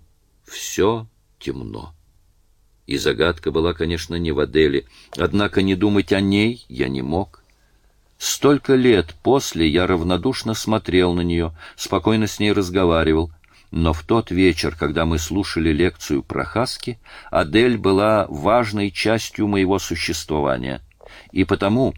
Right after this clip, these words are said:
в воспоминании о том вечере она вдруг стала для меня важней и Прохаски, и Кондрата, и Эдуарда,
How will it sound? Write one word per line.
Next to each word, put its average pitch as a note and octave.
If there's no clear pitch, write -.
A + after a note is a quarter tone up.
в D#2+
воспоминании G#2+
о F#2+
том A2
вечере A2
она G#2+
вдруг G2+
стала A2
для F#2+
меня G#2
важней F2+
и F2
Прохаски, G#2
и -
Кондрата, F2
и C2+
Эдуарда, F2